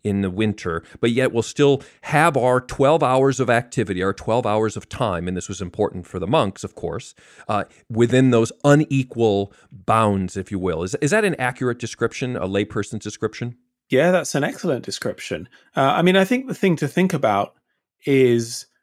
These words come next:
Speaker 2: uh, we don't, you know, we measure the time in seconds. Like, most of us on our, on our watches or on our phones,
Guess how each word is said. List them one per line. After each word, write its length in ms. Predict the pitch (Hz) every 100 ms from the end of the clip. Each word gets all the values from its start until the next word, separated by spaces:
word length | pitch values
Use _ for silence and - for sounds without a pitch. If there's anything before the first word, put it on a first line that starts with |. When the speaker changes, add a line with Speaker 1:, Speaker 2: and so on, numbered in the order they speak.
| _
Speaker 2:
uh, 400 | - 123 117 - 73
we 360 | 156 175 220
don't, 340 | 214 156 135 - -
you 80 |
know, 120 | 165 143
we 320 | 185 214 202
measure 340 | 151 156 151
the 120 | 139
time 360 | 123 135 127 117
in 80 | 104
seconds. 560 | - 113 - - -
Like, 100 | 113
most 260 | 127 143 -
of 100 | 127
us 260 | 117 - - - _
on 220 | 117 113
our, 440 | 107 104 101 101 - _ _ 113
on 140 | 107
our 180 | 101 101
watches 640 | 113 - - 117 110 - _ -
or 160 | 104
on 80 | 101
our 140 | 95 95
phones, 640 | 123 113 110 104 107